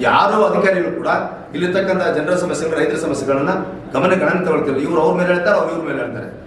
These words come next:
ನಮ್ಗೆ ಇಲ್ಲಿ ತಾಲೂಕಾ ಇದು, ಇದು ತಾಲೂಕು ಸರ್ವೆ ಆಫೀಸ್ಗೆ ಹೋದ್ರೆ ಅವ್ರು ಡಿ-, ಇಲ್ಲಿ ಡಿ-,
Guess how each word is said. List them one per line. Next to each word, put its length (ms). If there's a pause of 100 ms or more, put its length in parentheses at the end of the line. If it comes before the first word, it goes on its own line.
(140)
ನಮ್ಗೆ 240 (240)
ಇಲ್ಲಿ 180 (120)
ತಾಲೂಕಾ 260 (220)
ಇದು, 120 (140)
ಇದು 140 (140)
ತಾಲೂಕು 280
ಸರ್ವೆ 200
ಆಫೀಸ್ಗೆ 240
ಹೋದ್ರೆ 180 (340)
ಅವ್ರು 180
ಡಿ-, 240
ಇಲ್ಲಿ 240
ಡಿ-, 240